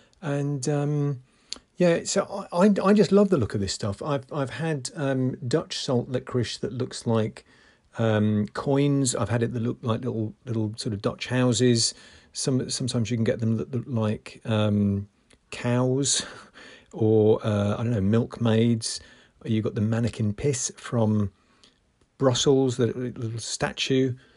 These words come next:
uh, fountain statue, uh, that sort of thing. So it's incredible variety. But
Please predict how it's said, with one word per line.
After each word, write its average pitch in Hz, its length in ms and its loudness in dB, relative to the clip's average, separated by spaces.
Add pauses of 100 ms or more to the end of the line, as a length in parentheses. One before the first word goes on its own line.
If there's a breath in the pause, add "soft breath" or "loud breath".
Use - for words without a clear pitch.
(320 soft breath)
uh, 127 100 -8
fountain 123 640 -6 (120)
statue, - 520 -6 (200)
uh, 123 300 0
that 139 180 -6
sort - 100 -8
of 147 100 -12
thing. 151 100 -6
So 151 140 -4
it's 143 320 -6 (180)
incredible 139 840 0 (440 soft breath)
variety. 113 520 2 (340 loud breath)
But - 260 2